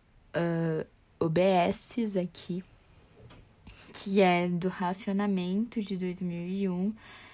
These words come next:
que em dois mil e vinte e um, dois mil e vinte e dois teve crise com as novas tarifas e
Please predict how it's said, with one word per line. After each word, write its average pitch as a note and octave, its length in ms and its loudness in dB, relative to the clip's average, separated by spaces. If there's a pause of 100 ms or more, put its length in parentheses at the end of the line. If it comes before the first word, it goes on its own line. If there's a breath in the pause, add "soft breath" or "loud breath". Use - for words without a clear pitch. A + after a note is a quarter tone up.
(320 loud breath)
que F#3 640 -2 (1040)
em F#3+ 80 0
dois F#3 180 2
mil F#3 140 4
e F#3 40 4
vinte F#3 220 2
e G3+ 60 0
um, G#3 120 2
dois G3+ 180 2
mil F3+ 100 0
e F3 120 -2
vinte E3+ 180 -6
e - 20 -4
dois F3 420 -2 (640 loud breath)
teve F#3 460 6
crise A3 960 2 (280)
com F#3+ 300 4
as F3+ 180 2
novas F3 420 2
tarifas F#3+ 1200 0 (1000 loud breath)
e G3 680 2